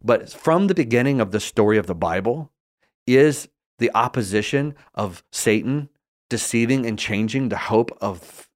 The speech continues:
the believer or the hope of humanity from the beginning. Just go to Genesis chapter three.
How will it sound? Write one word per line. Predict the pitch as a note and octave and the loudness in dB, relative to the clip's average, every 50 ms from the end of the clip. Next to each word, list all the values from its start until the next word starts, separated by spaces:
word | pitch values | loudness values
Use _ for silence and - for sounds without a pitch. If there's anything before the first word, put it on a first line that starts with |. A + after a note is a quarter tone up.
| _ _ | _ _
the | - A2+ | -4 -2
believer | F2+ A2 G2+ F#2+ F#2 G2 G2+ C3 D3 | 0 0 0 -2 -2 -2 0 0 0
or | - - G2+ | 0 0 -2
the | F2+ F#2 | -4 -6
hope | - - A2 A2 B2 - - | -6 -2 0 0 0 0 -4
of | - G2+ - | -10 -10 -10
humanity | - - G#2 F#2 F2 F2 F#2 G#2+ A#2 C3+ D3 D3+ - - - - _ _ | -8 -6 -6 -4 -4 -4 -4 -4 -4 -4 -4 -6 -8 -14 -20 -20 _ _
from | - - - - - C3+ C3 C3 B2+ A#2+ | -18 -16 -8 -2 0 0 2 2 0 0
the | B2 | 0
beginning. | A2 G#2+ G2+ G#2+ G#2 G#2 F#2+ E2 D#2+ - - - - - _ | 0 0 0 0 0 0 -2 -6 -10 -14 -20 -20 -20 -20 _
Just | - G#2 G2+ - | -8 -8 -6 0
go | - A2+ | 2 2
to | A2 A2 | 2 2
Genesis | G#2 A2 A2+ A2+ A2+ - G#2 - | 2 0 0 -2 -2 -4 -8 -4
chapter | - A2+ G2+ - - G2 | -2 -2 -2 -2 -4 -6
three. | - G2 F#2 F2 D#2 E2+ | -4 -2 -2 -4 -4 -8